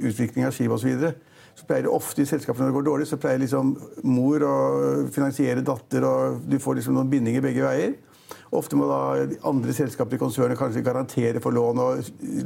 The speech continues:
likviditet som de trenger til å by-, bygge skip, altså det verft og nye prosjekter, krever masse likviditet ut,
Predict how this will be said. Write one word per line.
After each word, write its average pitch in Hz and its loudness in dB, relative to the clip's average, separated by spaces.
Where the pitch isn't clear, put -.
likviditet 120 0
som 123 -6
de 123 0
trenger 120 0
til - 0
å 123 0
by-, 123 0
bygge 123 2
skip, 160 0
altså 120 -2
det 120 2
verft 143 -2
og 135 2
nye 123 0
prosjekter, 131 -2
krever 143 0
masse 151 0
likviditet 135 0
ut, 202 0